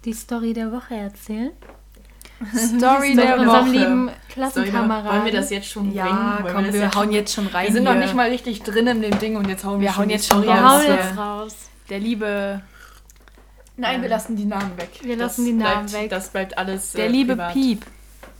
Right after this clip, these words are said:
Speaker 3: Piep.
Speaker 2: Oder wir nennen ihn einfach
Speaker 3: <laughs>
Speaker 2: Pinsel oder so.
Speaker 3: Nein, wir nennen ihn einfach, ähm, Johann.
Speaker 2: Johann.
Speaker 3: Johann.
Speaker 2: Ja.
Speaker 3: Johann. Johann, also,
Speaker 2: Wann
Speaker 3: ihr
Speaker 2: war
Speaker 3: müsst
Speaker 2: das denn?
Speaker 3: wissen
Speaker 2: Montag? Das war
Speaker 3: Ja,
Speaker 2: Montag.
Speaker 3: Montag.
Speaker 2: Ja. In A W T.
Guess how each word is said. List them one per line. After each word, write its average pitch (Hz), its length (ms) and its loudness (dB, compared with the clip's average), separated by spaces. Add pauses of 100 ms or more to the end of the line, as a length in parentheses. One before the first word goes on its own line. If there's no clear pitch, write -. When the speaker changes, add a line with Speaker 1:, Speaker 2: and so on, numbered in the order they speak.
(560)
Speaker 3:
Piep. 427 480 6 (200)
Speaker 2:
Oder 247 220 0
wir 262 60 0
nennen 269 240 0
ihn 247 40 0
einfach 254 220 2 (120)
Speaker 3:
<laughs> - 100 -20
Speaker 2:
Pinsel 202 420 -2
oder - 260 -8
so. - 100 -14
Speaker 3:
Nein, 254 200 0
wir 240 60 0
nennen 220 340 -4
ihn 196 280 -4
einfach, 180 600 -12
ähm, 165 480 -16 (720)
Johann. 175 520 -14 (280)
Speaker 2:
Johann. 196 500 -4 (420)
Speaker 3:
Johann. 175 260 -8 (500)
Speaker 2:
Ja. 208 240 -6 (220)
Speaker 3:
Johann. 262 360 -6 (220)
Johann, 262 460 -4
also, 175 420 -6
Speaker 2:
Wann 240 140 2
Speaker 3:
ihr 262 80 2
Speaker 2:
war 262 80 0
Speaker 3:
müsst 254 120 2
Speaker 2:
das 240 60 -2
denn? 220 100 2
Speaker 3:
wissen 202 80 4
Speaker 2:
Montag? 392 540 -4
Das 220 180 -10
war 202 100 -4
Speaker 3:
Ja, 185 120 -6
Speaker 2:
Montag. 175 300 -10
Speaker 3:
Montag. 220 360 -4
Speaker 2:
Ja. - 540 -18
In 208 100 -4
A 202 80 -8
W 214 100 -8
T. 214 340 -14